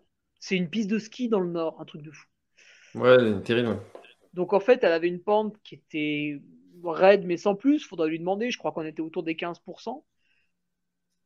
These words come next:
Speaker 1: Et un terrain ultra propre, quoi, et une bosse très courte.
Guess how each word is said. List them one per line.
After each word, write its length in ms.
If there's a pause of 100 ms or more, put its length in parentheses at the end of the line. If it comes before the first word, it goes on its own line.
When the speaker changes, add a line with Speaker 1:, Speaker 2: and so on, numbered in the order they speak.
(600)
Speaker 1:
Et 140
un 80
terrain 320
ultra 320
propre, 260
quoi, 260
et 40
une 180
bosse 200
très 160
courte. 360